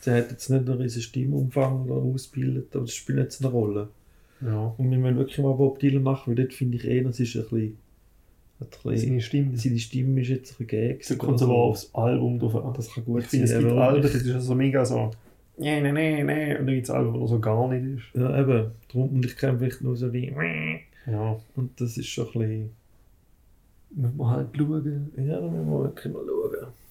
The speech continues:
Speaker 1: Aber nicht das nächste Mal, sondern wann machen wir das nächste
Speaker 2: Das
Speaker 1: Mal?
Speaker 2: nächste Mal machen wir Album von den Kinks, nämlich Lola versus Power Man and the Money Go Round Part One. Geiler Name, ich weiß nicht, ob es Part zwei gibt,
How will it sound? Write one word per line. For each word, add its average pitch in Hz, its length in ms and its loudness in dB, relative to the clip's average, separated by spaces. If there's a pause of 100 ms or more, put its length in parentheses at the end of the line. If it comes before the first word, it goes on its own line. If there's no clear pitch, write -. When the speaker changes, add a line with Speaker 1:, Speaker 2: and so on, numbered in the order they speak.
(800)
Speaker 1:
Aber 131 180 2
nicht 123 160 4
das 110 140 0
nächste 120 340 -2
Mal, 147 200 0
sondern 123 280 -4
wann 131 120 -4
machen 139 200 -6
wir 131 40 -4
das 123 120 -6
nächste 131 260 -4
Speaker 2:
Das 139 160 0
Speaker 1:
Mal? 147 180 4
Speaker 2:
nächste - 200 -4
Mal 127 240 2
machen 123 300 0
wir 113 320 2 (800)
Album 123 320 0
von 135 160 -2
den 120 100 2
Kinks, 135 760 0
nämlich 123 280 -2 (760)
Lola 139 540 6
versus 127 440 2
Power 147 380 0
Man 127 260 2
and 127 200 0
the 131 100 0
Money 131 640 0
Go 123 300 4
Round 120 540 2 (300)
Part 123 320 0
One. 127 440 0 (840)
Geiler 120 320 -2
Name, 127 400 0
ich 113 100 -6
weiß 120 200 -2
nicht, 131 100 0
ob 131 80 -2
es 113 100 -8
Part - 280 -4
zwei 123 320 2
gibt, 123 320 -2